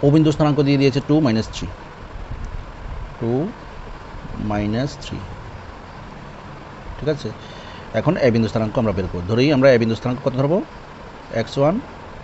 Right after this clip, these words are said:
ওয়াই ওয়ান। ঠিক আছে, যদি তাই হয়, তাহলে কিন্তু, আহ, এ ও, এক্ষেত্রে আমরা লিখতে পারি, আমি কোশ্চেন নাম্বারটা দিয়ে দিচ্ছি এখানে, এক্সারসাইজ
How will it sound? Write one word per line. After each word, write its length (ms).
ওয়াই 320
ওয়ান। 120
ঠিক 100
আছে, 160
যদি 180
তাই 140
হয়, 240
তাহলে 220
কিন্তু, 280
আহ, 1000
এ 340
ও, 240
এক্ষেত্রে 240
আমরা 140
লিখতে 200
পারি, 200
আমি 160
কোশ্চেন 240
নাম্বারটা 340
দিয়ে 160
দিচ্ছি 320
এখানে, 220
এক্সারসাইজ 460